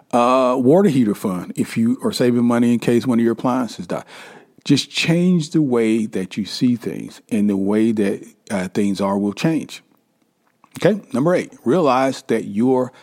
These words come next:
not perfect. If you hadn't realized it already, no one else is either.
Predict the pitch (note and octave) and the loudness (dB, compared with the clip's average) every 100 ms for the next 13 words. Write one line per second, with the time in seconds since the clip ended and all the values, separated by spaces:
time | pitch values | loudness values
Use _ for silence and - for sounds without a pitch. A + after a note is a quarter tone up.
0 | _ - F#2+ G2+ - _ _ _ _ - | _ -6 -2 -2 -4 _ _ _ _ -8
1 | F#2 - - - _ - G2 F#2+ G2+ G#2+ | -8 -10 -16 -20 _ -10 -8 -4 -4 0
2 | A2+ A#2 A#2+ A#2+ B2+ B2+ C3+ E3+ G#3+ - | 0 2 0 0 0 0 0 -2 -4 -10
3 | - - - G#2 A2+ A2 G#2+ - G#2 G2 | -20 -14 -4 0 0 0 -2 -4 -6 -6
4 | C3+ C3+ A2 | -2 -2 -2